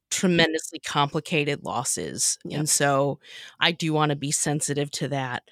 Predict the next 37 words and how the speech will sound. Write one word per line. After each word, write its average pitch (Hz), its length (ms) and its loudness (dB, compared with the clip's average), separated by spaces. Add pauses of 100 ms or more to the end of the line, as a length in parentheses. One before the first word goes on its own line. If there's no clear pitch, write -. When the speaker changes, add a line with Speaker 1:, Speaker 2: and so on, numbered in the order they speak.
(300)
Speaker 1:
Um, 170 240 6
in 196 100 6
Speaker 2:
Mm-hmm. - 20 4
Speaker 1:
terms 220 320 4
of 190 120 2
respondents, 190 760 4
we 180 120 0
heard 170 440 0
from 160 600 2
a 156 80 0
lot 160 300 2
of 180 120 0
people 175 440 -4
who 160 320 4
are 156 300 2
grads 156 440 0
from 156 220 0
Concordia, 160 720 2
Chicago, 208 800 4
Speaker 2:
Yeah. 359 400 -4 (120)
Speaker 1:
Seward. 214 920 8 (340)
We 180 80 2
had 180 180 6
a 170 60 4
couple 185 340 4
of 185 100 10
Mequon 196 840 6 (100)
alums, 190 840 6 (100)
um, 156 300 0
a 156 60 -2
couple 185 320 -2
of 175 160 6
Ann 180 260 4
Arbor 175 600 6
alums, 170 720 4
and 170 240 2
then 156 460 2